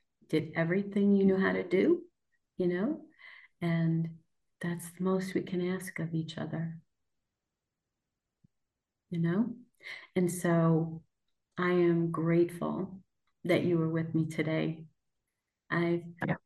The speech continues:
Speaker 1: really appreciated this conversation and getting to know your daughter.
Speaker 2: Thank you. It's great to know your Angela, though, and you.
Speaker 1: Thank you.
Speaker 2: I,
Speaker 1: And
Speaker 2: I
Speaker 1: I look
Speaker 2: appreciate
Speaker 1: forward to speaking to you again soon.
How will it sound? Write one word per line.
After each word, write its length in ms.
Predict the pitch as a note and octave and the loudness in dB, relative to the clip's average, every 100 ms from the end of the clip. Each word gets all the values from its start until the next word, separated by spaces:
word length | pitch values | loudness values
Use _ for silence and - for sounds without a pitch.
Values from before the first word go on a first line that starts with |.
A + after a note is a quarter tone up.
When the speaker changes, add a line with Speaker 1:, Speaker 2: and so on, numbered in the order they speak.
| - | 6
Speaker 1:
really 320 | A3 G#3+ G#3 | 10 12 12
appreciated 720 | G3+ G3+ G#3 - F#3 E3+ E3+ | 10 8 4 4 4 6 4
this 160 | E3+ E3 | 2 -4
conversation 1120 | - E3+ E3 D#3+ - D#3 E3 - - D#3+ E3 - | -2 0 2 0 0 0 0 -2 -2 0 0 2
and 120 | F3 | 4
getting 260 | E3+ F3 | 4 4
to 160 | F3 F3 | 2 0
know 80 | E3+ | 2
your 200 | E3+ E3 | 2 0
daughter. 520 | D#3+ D#3+ D#3+ D#3+ F#3 _ _ _ _ _ _ _ _ _ _ _ - | 0 -4 -4 -6 -8 _ _ _ _ _ _ _ _ _ _ _ 0
Speaker 2:
Thank 240 | D3 - | 0 2
you. 240 | - A#2 - - _ _ | 0 0 -2 -12 _ _
It's 100 | - | 0
great 220 | - C3 | 8 8
to 120 | - C3 | 8 6
know 80 | |
your 180 | C3 C3 | 6 6
Angela, 480 | C3 D3+ D3+ B2+ B2+ - | 8 8 8 6 4 4
though, 240 | D3+ D3 C#3 | 4 4 6
and 320 | D3 F#3 G3+ | 8 10 10
you. 340 | A3 G3 D3+ - - - - - | 6 6 4 0 -14 -16 -8 2
Speaker 1:
Thank 320 | A4+ G#4+ - | 4 4 6
you. 440 | G3 F3 F3 A3+ - | 8 8 4 -4 -8
Speaker 2:
I, 100 | C#3+ - - - - - | -8 -8 -10 -14 -16 0
Speaker 1:
And 100 | G#3 | 8
Speaker 2:
I 80 | G#3 | 8
Speaker 1:
I 40 | G#3 | 10
look 100 | G3+ | 8
Speaker 2:
appreciate 260 | C3+ G#3 | 6 8
Speaker 1:
forward 300 | G#3+ A3 G#3+ - | 10 10 6 6
to 340 | G#3+ G3+ G#3 | 8 10 10
speaking 580 | G#3+ - - A3+ A3 G#3+ | 6 2 4 8 10 8
to 120 | G#3+ | 8
you 220 | G#3+ G#3 | 4 4
again 400 | G3+ - F#3 F#3+ | 2 0 0 2
soon. 540 | F#3+ - F#3+ G3+ D#4+ | 0 2 4 4 2